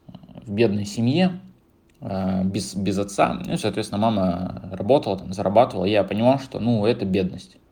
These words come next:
Не, не та, которую вы прям представляете. Я жил достаточно хорошо, ну, в том плане, что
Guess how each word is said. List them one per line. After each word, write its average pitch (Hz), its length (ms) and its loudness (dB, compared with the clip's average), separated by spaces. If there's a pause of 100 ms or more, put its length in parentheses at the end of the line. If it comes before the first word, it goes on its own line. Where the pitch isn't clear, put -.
Не, 131 340 6
не 143 180 4
та, 120 240 4
которую 104 360 0
вы 113 120 4
прям 95 220 0
представляете. 127 720 2 (420)
Я 147 280 4
жил 135 200 0
достаточно 117 560 -2
хорошо, 113 720 -2 (140)
ну, 131 200 0
в - 280 -12
том 95 200 -2
плане, 117 280 2
что - 400 -8